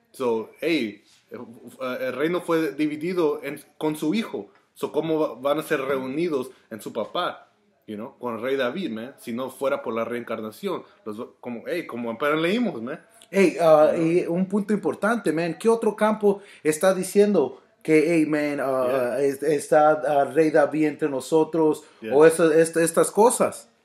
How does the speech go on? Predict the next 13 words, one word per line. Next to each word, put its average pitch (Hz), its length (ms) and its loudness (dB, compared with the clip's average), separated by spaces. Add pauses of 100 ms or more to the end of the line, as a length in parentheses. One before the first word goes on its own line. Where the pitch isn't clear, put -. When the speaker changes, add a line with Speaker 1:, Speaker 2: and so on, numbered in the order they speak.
(640)
Speaker 2:
All 123 200 0
right, 202 280 0
so, 160 180 0
¿dónde 202 220 2
está, 220 280 6
dónde 208 260 2
está 208 260 2
esa 196 260 0
gente 202 320 -2
cumpliendo 175 400 -4
esa 180 180 -4
profecía? 156 560 -2
Y, 135 100 -2